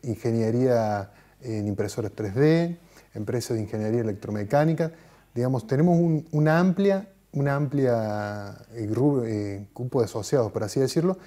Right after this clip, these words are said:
y vamos desde el pequeño emprendedor hasta la gran empresa. Tenemos desde que la persona que es monotributista, que está empezando, que entre todos se nutre la experiencia del anterior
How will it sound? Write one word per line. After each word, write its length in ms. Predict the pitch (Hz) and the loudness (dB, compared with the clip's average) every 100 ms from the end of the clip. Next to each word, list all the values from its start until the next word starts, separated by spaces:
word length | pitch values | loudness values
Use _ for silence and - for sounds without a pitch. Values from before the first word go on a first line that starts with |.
| - | -4
y 120 | 170 | 4
vamos 240 | 190 165 113 | 6 6 4
desde 180 | 110 107 | 0 0
el 120 | 104 | 0
pequeño 300 | 120 156 196 | 2 2 2
emprendedor 480 | 170 165 185 233 247 | 2 2 2 0 -4
hasta 200 | - - | -10 -6
la 60 | 120 | -2
gran 200 | 143 139 | -2 -2
empresa. 460 | 156 165 - 107 - - - | -2 -2 -2 -8 -12 -20 -18
Tenemos 360 | - 117 127 110 | -8 -4 -2 0
desde 400 | 110 104 104 104 | 0 0 -2 -4
que 340 | 110 110 104 104 - _ - | -4 -4 -4 -8 -20 _ -12
la 80 | |
persona 300 | 101 107 143 | -6 -4 -2
que 80 | 127 | -2
es 60 | 131 | -2
monotributista, 640 | 123 113 120 135 196 - | -2 -2 -2 0 0 0
que 80 | 113 | -2
está 120 | 120 | -2
empezando, 500 | 117 110 - 175 151 | -2 -2 0 2 2
que 80 | 113 | 0
entre 200 | 107 110 | -2 0
todos 480 | - 175 160 139 - | 4 4 4 0 -6
se 140 | - | -2
nutre 320 | 113 143 127 | 0 2 0
la 80 | 104 | -2
experiencia 600 | 87 110 117 143 139 - | -2 0 2 2 2 -2
del 140 | 107 101 | -2 -2
anterior 560 | 101 104 123 143 - | -2 0 4 2 0